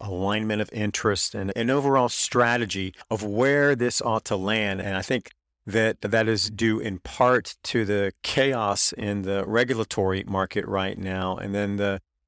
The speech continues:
potential consequences of the Austin decision, but also because within the quote unquote, "athletes' rights movement," you have different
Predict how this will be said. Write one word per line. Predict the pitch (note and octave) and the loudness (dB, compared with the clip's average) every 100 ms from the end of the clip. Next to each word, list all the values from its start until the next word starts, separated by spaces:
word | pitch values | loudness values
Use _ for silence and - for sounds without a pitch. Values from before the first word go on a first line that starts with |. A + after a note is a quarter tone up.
| _ - | _ -6
potential | A#2 - C3 - | -4 0 0 -2
consequences | - A#2+ A#2 - - G#2+ G#2 G#2+ G2 F#2+ | 0 2 2 0 -2 -2 -2 -2 -2 -2
of | G#2+ G2 | -2 -2
the | G2 G2+ G2+ - _ _ _ - | -2 -4 -4 -10 _ _ _ 2
Austin | A2+ A#2 - A2+ | 2 4 2 0
decision, | G2+ - A2 F#2+ G#2 | 0 2 2 0 0
but | G#2+ | 0
also | D3 E3 - A2 G#2 - - - | 2 2 4 2 0 -4 -14 -8
because | - C#3+ B2+ | 2 2 2
within | A#2+ C#3+ C#3+ | 0 2 2
the | B2+ | 0
quote | C3 A#2 | 2 2
unquote, | A#2 A#2 | 2 0
"athletes' | - A2 - G2+ - | 0 -2 -2 -2 2
rights | B2 C3+ - | 2 2 0
movement," | G#2 G2 G#2+ | -2 -2 -4
you | D3+ | -4
have | G#3+ F#3 B2 - | -2 -4 -6 -6
different | - C#3+ - C#3 B2+ - - - | -2 0 0 0 0 -2 -6 -6